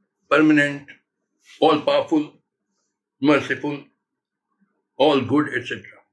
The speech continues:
Science does not believe in, in any supernatural entities like God or angels or witches or fairies, and it does not believe that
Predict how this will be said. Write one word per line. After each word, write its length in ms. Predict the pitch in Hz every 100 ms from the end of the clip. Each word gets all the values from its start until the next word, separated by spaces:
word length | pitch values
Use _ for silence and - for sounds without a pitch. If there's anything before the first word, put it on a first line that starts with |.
| _ _ _ _ _ _ _ _ _ _ _ _ _ _ _ _ -
Science 520 | - 147 180 214 170
does 200 | 147 156
not 300 | 160 185 147
believe 260 | 156 170 180
in, 200 | 180 - -
in 240 | 147 160 -
any 460 | 147 180 175 170 _ _ _ _ _ _ -
supernatural 720 | - 151 156 135 120 139 131
entities 560 | 117 113 107 107 90 - - _ _ _ _ _ -
like 240 | 117 113
God 400 | 107 120 123 123 120 _ _ _ _ _ _ _ _ -
or 240 | 117 113
angels 680 | 131 131 131 135 131 120 95 -
or 180 | 110 113
witches 480 | 131 135 131 127 117 113
or 100 | 104
fairies, 640 | 123 135 147 143 139 - _ _ _ _ -
and 240 | 165 190 185
it 180 | 156 131
does 160 | 147
not 260 | 170 185 120
believe 360 | 135 170 165
that 220 | 147 151